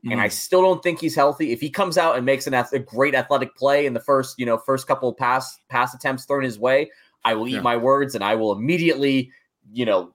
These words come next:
Speaker 1: switch my pick to Colorado in an instant. But
Speaker 2: <laughs> Yeah.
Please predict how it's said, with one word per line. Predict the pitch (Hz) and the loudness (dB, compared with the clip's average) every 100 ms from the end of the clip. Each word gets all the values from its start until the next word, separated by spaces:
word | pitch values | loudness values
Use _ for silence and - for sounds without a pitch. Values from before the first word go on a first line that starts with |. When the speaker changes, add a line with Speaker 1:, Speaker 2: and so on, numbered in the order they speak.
| _ | _
Speaker 1:
switch | - - 156 208 170 | -8 -4 0 0 2
my | 165 | 0
pick | - 135 - | 0 -2 -4
to | |
Colorado | 127 151 143 139 139 139 | 0 2 4 4 4 4
in | 123 | 2
an | 110 | -2
instant. | 117 - - - _ - | -4 -6 -10 -10 _ -2
But | 104 92 - | 0 0 -6
Speaker 2:
<laughs> | - | -10
Yeah. | 117 | -10